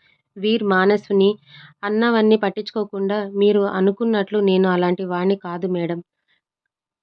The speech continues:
నా మీద కోపం ఉంటే నన్ను తిట్టండి" అని వెంటనే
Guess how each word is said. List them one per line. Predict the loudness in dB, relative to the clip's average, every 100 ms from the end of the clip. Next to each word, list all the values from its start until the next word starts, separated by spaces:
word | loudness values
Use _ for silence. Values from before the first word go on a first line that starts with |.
| _ _
నా | -2 0
మీద | 2 2 2 -2 -4 _ _ -4
కోపం | -2 0 0
ఉంటే | 0 0
నన్ను | 2 2 0
తిట్టండి" | -4 -12 -8 -8 -8 -12 -10
అని | -4 -2 -2 -4 -2
వెంటనే | 2 2 2 2 2